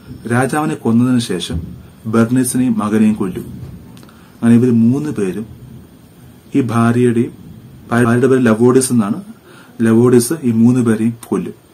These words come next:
അങ്ങനെ ഈ മൂന്ന് പേരും ഭീതി വിഷയങ്ങളായിട്ട് മാറും.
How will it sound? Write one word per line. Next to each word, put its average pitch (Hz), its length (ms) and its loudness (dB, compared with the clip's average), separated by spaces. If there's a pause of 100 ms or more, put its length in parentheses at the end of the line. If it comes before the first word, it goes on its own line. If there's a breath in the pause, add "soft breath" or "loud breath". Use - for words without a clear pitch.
(260 soft breath)
അങ്ങനെ 127 160 4
ഈ 120 120 2
മൂന്ന് 151 180 0
പേരും 123 320 -2 (140)
ഭീതി 123 260 4
വിഷയങ്ങളായിട്ട് 110 460 0
മാറും. - 600 -10